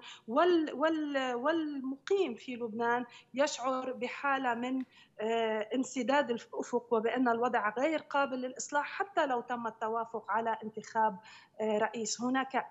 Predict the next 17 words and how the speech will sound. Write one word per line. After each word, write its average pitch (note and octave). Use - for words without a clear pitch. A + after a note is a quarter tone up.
أزمة B3+
حكم C4
عميقة A#3
في C4
الدولة B3+
العميقة، A#3
وهناك A#3
أزمة B3
نظام A#3+
لم D#4+
تعد A#3+
قادرة B3
على A#3+
مجاراة A#3
التطور A3+
ومجاراة A3
الزمن، A#3